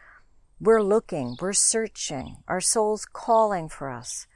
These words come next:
to heal this. The healing happens when you turn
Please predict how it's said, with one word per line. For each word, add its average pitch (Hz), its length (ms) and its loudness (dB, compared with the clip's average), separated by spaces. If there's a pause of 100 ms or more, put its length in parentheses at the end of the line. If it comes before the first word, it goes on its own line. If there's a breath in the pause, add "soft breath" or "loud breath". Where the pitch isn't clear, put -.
(280 loud breath)
to 208 180 -4
heal 202 360 0
this. - 460 -6 (360 soft breath)
The 214 40 -2
healing 214 480 0
happens 196 600 -8
when 165 220 -6
you 165 100 -8
turn 175 460 -8